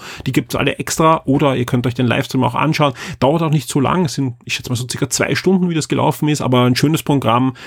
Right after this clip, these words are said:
mit den diversen Schauspielern, mit den Verantwortlichen dahinter, Trailer. Alle, da, da wird auch alle Trailer sind drinnen. Also ihr braucht keine Angst haben, dass dann irgendwie schwarz wird und, und seht nicht so, ihr bekommt, wie,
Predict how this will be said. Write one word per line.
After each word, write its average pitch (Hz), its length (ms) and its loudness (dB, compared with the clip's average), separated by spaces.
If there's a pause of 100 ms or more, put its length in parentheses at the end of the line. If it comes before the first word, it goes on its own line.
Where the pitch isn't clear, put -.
(160)
mit 131 140 0
den 143 100 4
diversen 127 340 2
Schauspielern, 117 680 0 (200)
mit 113 180 -4
den 127 120 4
Verantwortlichen 120 640 0
dahinter, 113 840 2
Trailer. 123 420 4
Alle, 175 200 0
da, 160 280 -2
da 156 160 2
wird 165 120 6
auch 113 120 0
alle 165 200 2
Trailer 139 240 2
sind 123 200 2
drinnen. 123 220 4
Also 104 160 -2
ihr - 40 -4
braucht 120 160 -8
keine 120 140 0
Angst 120 180 -2
haben, 120 80 -2
dass 117 100 -6
dann 120 100 -4
irgendwie 117 220 -2
schwarz - 340 -4
wird 131 180 -4
und, 123 200 -4
und 104 80 -6
seht 160 220 -6
nicht 180 100 -4
so, 170 60 0
ihr 147 80 0
bekommt, 156 320 -2
wie, 143 240 0